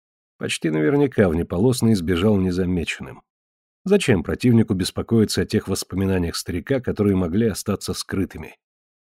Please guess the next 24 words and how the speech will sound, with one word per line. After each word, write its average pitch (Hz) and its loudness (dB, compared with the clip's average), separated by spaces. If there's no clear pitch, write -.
Зачем 113 0
ему 113 6
думать, 123 2
куда 98 -2
может 117 0
направляться 101 0
их - -2
кораблик? 98 -4
По 90 2
его 82 2
телу 127 4
прошла 98 -4
дрожь. 80 -4
Очевидно, 82 -4
животный 85 -4
рефлекс. - -10
Каждый 143 6
день 139 8
Равну 120 8
Бернгсдот 85 2
все - 2
сильней 107 2
охватывала 87 -6
паника. - -8